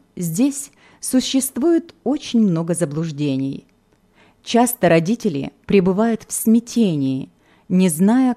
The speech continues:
как строить отношения со своими детьми. Теперь, будучи верующим человеком, я считаю,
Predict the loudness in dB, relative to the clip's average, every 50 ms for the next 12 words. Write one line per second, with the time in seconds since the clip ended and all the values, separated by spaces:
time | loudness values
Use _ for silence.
0 | -4 _ _ 0 0 0 0 0 -4 -10 -12 -10 -4 -2 0 2 2 2 0 -4
1 | -8 -10 -6 -4 -2 -4 -4 -4 -2 0 2 2 4 2 2 0 -4 -6 -8 -10
2 | -10 -8 -4 -2 -2 0 0 0 0 -2 -2 -4 -6 -10 -18 -20 -18 _ -8 -4
3 | -4 -4 -4 -6 -6 -4 -4 -4 -4 -6 -10 -16 _ _ _ _ _ _ _ _
4 | _ _ _ _ _ _ _ _ _ -2 0 0 2 2 2 0 0 -2 -12 _
5 | _ _ _ _ _ -6 -2 0 0 0 0 -2 -2 -2 -2 -2 -2 -2 -4 -4
6 | 0 2 2 4 2 2 -2 -4 -6 -8 -6 -6 -6 -6 -4 -4 -2 -2 -2 -2
7 | -2 -4 -4 -8 -12 -12 -14 -16 _ _ _ _ _ _ _ _ _ _ _ _
8 | _ -4 -2 -2 -2 -2 -4 -8 -8 -6 -4 -4 -4 -4 -6 -10 -12